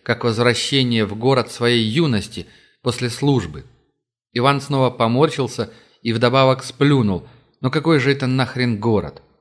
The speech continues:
Просто машина. Просто месяц был чертовски долгим. Просто кажется,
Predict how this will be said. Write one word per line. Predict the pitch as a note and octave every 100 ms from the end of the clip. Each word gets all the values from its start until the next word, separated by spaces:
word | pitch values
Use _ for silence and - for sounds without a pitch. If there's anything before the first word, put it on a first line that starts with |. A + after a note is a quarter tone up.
| _ _ _ _
Просто | A2+ B2 - A#2+
машина. | B2+ - C3 G2 C#2+ - _ _ _ _ _ _ _
Просто | C3+ C#3 C3+
месяц | B2+ D#3 B2+ G#2
был | G2+ A#2 A2
чертовски | A#2+ A2+ C#3+ C3 - A#2+
долгим. | A2 B2+ G#2 D2 B1 - _ _ _ _
Просто | C3 C3+ B2
кажется, | C#3 B2 B2 - A2+